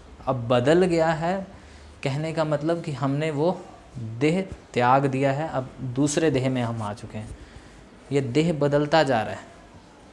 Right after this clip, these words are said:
और देह बदलना, वृद्धि जो हो रहा है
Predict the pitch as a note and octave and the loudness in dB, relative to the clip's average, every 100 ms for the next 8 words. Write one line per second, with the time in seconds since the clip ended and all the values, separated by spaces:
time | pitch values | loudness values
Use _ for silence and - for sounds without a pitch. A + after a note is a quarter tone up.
0 | - - - - B2+ A#2+ A2+ A#2 D#3+ F#3 | -20 -20 -20 -12 -6 -4 -4 0 2 2
1 | D3 D3 D3+ D#3 D#3+ F3+ F#3 - - - | 2 2 0 0 0 -2 -4 -12 -20 -20
2 | - - A#2 C3 C3+ C3+ F#3 F3+ D#3+ D3 | -20 -14 -2 0 0 2 2 4 2 2
3 | C#3 C#3 D3 | 2 0 -2